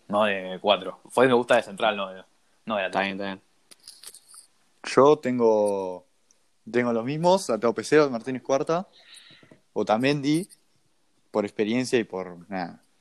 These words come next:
Speaker 3: en la selección es co-, era como Chiquito Romero, ponele, Chiquito Romero en, en United no hace
Speaker 2: Es
Speaker 3: nada.
Speaker 2: que claro,
Speaker 3: Iba,
Speaker 2: yo
Speaker 3: iba a la
Speaker 2: ahí
Speaker 3: selección y, y jugaba bien,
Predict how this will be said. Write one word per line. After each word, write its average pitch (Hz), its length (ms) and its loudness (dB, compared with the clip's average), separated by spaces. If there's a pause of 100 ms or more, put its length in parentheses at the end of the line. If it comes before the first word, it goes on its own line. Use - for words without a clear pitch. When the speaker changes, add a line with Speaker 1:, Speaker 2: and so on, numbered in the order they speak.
(100)
Speaker 3:
en 101 80 -6
la 95 100 0
selección 110 520 2
es 107 120 -2
co-, 113 160 0
era 127 180 4
como 101 180 -2
Chiquito 110 300 4
Romero, 98 380 0
ponele, 90 260 -6
Chiquito 107 220 -2
Romero 98 340 -4
en, 87 100 -14 (180)
en 90 140 -20
United 98 240 -10
no 90 60 -10
hace - 160 -10
Speaker 2:
Es - 40 -8
Speaker 3:
nada. 92 100 -6
Speaker 2:
que 127 100 0
claro, 123 420 4 (100)
Speaker 3:
Iba, 131 220 6
Speaker 2:
yo 131 140 -4
Speaker 3:
iba 127 120 8
a - 40 8
la 127 60 4
Speaker 2:
ahí 120 80 -4
Speaker 3:
selección 120 360 -4
y, 131 100 -6
y 113 280 -10 (100)
jugaba 143 300 2
bien, 123 340 -4